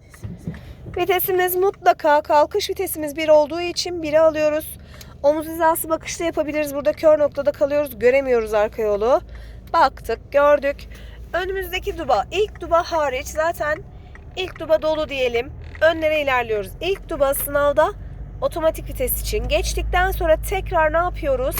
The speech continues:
Speaker 2: Sağ sinyalle, evet, şuraya sıraya geçebiliriz. Giriyoruz. Genelde sınavda böyle sıra bekleyecek bir durumumuz olmaz ama olursa da duba ile aynı hizaya hemen hemen gelip duruyoruz. Öndeki aracı bekliyoruz.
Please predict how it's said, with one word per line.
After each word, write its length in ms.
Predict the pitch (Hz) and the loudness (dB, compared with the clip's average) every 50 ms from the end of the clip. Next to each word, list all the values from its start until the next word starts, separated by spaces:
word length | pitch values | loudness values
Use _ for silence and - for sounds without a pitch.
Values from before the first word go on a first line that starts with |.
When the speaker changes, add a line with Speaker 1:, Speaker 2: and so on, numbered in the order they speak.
| - - | -2 -2
Speaker 2:
Sağ 220 | - 339 339 359 381 | 0 0 0 0 0
sinyalle, 880 | - - - 330 294 294 302 311 311 320 294 254 226 214 202 220 269 - - - - - - - | -2 -4 -6 -6 -4 2 2 4 4 4 2 2 2 2 2 2 0 -2 -8 -10 -10 -10 -8 -4
evet, 320 | 262 254 233 202 202 240 - - - - - - - - - - - - | -2 0 2 2 2 2 0 -4 -10 -10 -10 -10 -10 -10 -8 -8 -8 -8
şuraya 280 | - - 427 330 311 320 | -4 -2 2 2 2 2
sıraya 280 | 320 - 330 320 302 | 2 0 2 2 2
geçebiliriz. 680 | 294 269 269 269 - 262 220 220 185 156 139 - - - - - - - - - - - - - - - - - - 330 320 | 2 2 -2 -4 -4 -6 -6 -6 -6 -6 -6 -8 -8 -8 -10 -10 -10 -12 -12 -12 -14 -14 -16 -16 -16 -16 -16 -14 -10 -2 0
Giriyoruz. 540 | 381 392 403 381 349 294 254 277 294 - - | 2 2 4 4 4 4 2 0 -6 -8 -6
Genelde 420 | 453 453 415 370 339 320 302 330 | -4 0 2 4 4 4 2 0
sınavda 400 | 320 - 330 320 320 311 320 311 | -4 -2 0 2 2 2 2 2
böyle 260 | 320 311 311 311 320 | 2 2 2 0 -2
sıra 380 | 311 - - 339 320 320 320 311 | -6 -6 -4 4 6 6 6 6
bekleyecek 520 | 311 302 - - 302 277 294 302 285 285 | 4 -2 -2 -8 -12 -8 -8 -8 -8 -8
bir 80 | 294 269 | -12 -10
durumumuz 380 | 294 285 294 285 285 294 277 | -8 -8 -8 -8 -8 -8 -2
olmaz 380 | 294 302 294 285 262 240 240 233 | -2 -2 0 0 0 0 2 2
ama 220 | 330 269 262 269 | 2 2 2 0
olursa 480 | 269 381 370 339 311 302 - - 247 202 | 0 0 0 0 -2 -4 -2 -4 -2 2
da 200 | 226 240 294 392 - - - - - - - - - - - 302 | 2 2 2 0 -2 -14 -20 -20 -20 -20 -20 -20 -20 -18 -14 -12
duba 220 | 339 359 349 349 320 | -8 -2 0 0 2
ile 140 | 294 294 302 | 2 0 0
aynı 260 | 330 349 339 311 311 | 0 0 -2 -4 -4
hizaya 440 | 302 294 254 277 277 277 277 285 294 | -4 -4 -2 0 0 0 0 0 -2
hemen 240 | 311 277 269 254 | -2 -4 -4 -4
hemen 340 | 254 247 240 233 233 240 247 | -4 -4 -2 -4 -4 -4 -4
gelip 260 | 285 302 294 320 320 - - - - - - - 294 | -4 -4 -4 -4 -6 -10 -18 -20 -20 -20 -20 -16 -10
duruyoruz. 460 | 311 320 294 269 233 226 233 294 359 - - - | -8 -6 -2 -2 -2 0 -2 -4 -6 -6 0 2
Öndeki 440 | 294 302 294 277 285 285 - 294 254 | 2 2 4 2 -4 -2 -2 -2 -2
aracı 320 | 254 226 220 202 202 202 | 0 0 -2 -4 -2 -4
bekliyoruz. 640 | 233 277 - - - 294 294 294 - - - - | -4 -4 -6 -8 -4 0 0 0 0 0 -8 -12